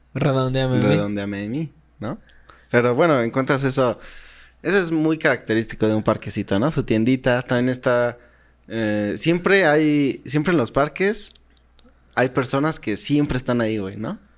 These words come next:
Speaker 2: O sea, que
Speaker 1: Ah,
Speaker 2: todo el tiempo
Speaker 1: hay
Speaker 2: los
Speaker 1: que
Speaker 2: ves ahí, güey.
Speaker 1: ajá, que no hacen nada,
Speaker 2: Y que siempre
Speaker 1: pero
Speaker 2: es
Speaker 1: siempre están ahí presentes.
Speaker 2: Y que siempre es, "¿y qué hará este?", ¿no?
Speaker 1: Ajá. Ese es como el, como el clásico comentario de, de adulto
Speaker 2: Ujú.
Speaker 1: que va pasando así de,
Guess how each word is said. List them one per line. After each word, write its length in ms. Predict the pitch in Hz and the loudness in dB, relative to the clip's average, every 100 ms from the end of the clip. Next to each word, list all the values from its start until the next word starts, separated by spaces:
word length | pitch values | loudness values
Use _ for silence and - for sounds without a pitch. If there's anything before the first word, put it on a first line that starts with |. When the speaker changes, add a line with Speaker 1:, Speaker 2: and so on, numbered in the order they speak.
| _ | _
Speaker 2:
O 60 | 120 | -8
sea, 120 | 117 | -6
que 120 | - | -2
Speaker 1:
Ah, 180 | 143 180 | 2 6
Speaker 2:
todo 100 | 196 | 6
el 80 | 190 | 6
tiempo 220 | - 190 | 6 6
Speaker 1:
hay 60 | 190 | 6
Speaker 2:
los 100 | 156 | 6
Speaker 1:
que 40 | 165 | 4
Speaker 2:
ves 120 | 165 | 2
ahí, 140 | 170 | -2
güey. 160 | 185 165 | 0 0
Speaker 1:
ajá, 180 | 156 180 | 0 0
que 120 | 190 | 2
no 120 | 190 233 | 4 4
hacen 220 | 254 226 | 2 2
nada, 360 | 226 269 466 - | 4 4 2 -4
Speaker 2:
Y 80 | |
que 280 | - 143 143 | 0 2 2
siempre 220 | 139 175 170 | 2 4 6
Speaker 1:
pero 80 | |
Speaker 2:
es 60 | 170 | 6
Speaker 1:
siempre 240 | 208 196 190 | 4 2 2
están 240 | 185 185 | 2 2
ahí 100 | 180 | 2
presentes. 480 | 180 165 165 156 165 | 2 2 0 0 0
Speaker 2:
Y 20 | |
que 120 | - 143 | 0 0
siempre 580 | 151 170 175 180 170 156 | 2 2 2 2 4 2
es, 200 | - - | -2 -6
"¿y 100 | 123 | -4
qué 140 | 156 | -2
hará 200 | 165 175 | 0 0
este?", 400 | 160 - 156 147 _ - | -4 -8 -12 -12 _ -2
¿no? 240 | 151 339 - | 0 2 0
Speaker 1:
Ajá. 400 | 165 190 190 180 - - - | 2 2 0 -6 -14 -14 -4
Ese 200 | - 208 | 0 2
es 100 | 233 | 2
como 300 | - 170 160 | 0 0 2
el, 360 | 156 156 151 135 | 4 4 2 -2
como 180 | - 160 | 0 2
el 60 | 151 | 2
clásico 400 | 180 202 208 165 | 2 0 0 -2
comentario 560 | 143 139 139 156 180 | -2 -2 0 2 4
de, 380 | 170 131 131 104 | 4 2 0 -2
de 100 | 139 | 0
adulto 680 | 139 143 160 165 180 165 143 | 2 2 2 4 4 6 6
Speaker 2:
Ujú. 60 | 131 | 4
Speaker 1:
que 80 | 139 | 2
va 160 | 139 151 | 2 2
pasando 380 | 160 156 165 | 0 -2 -6
así 120 | 170 180 | -4 -2
de, 120 | 170 | -2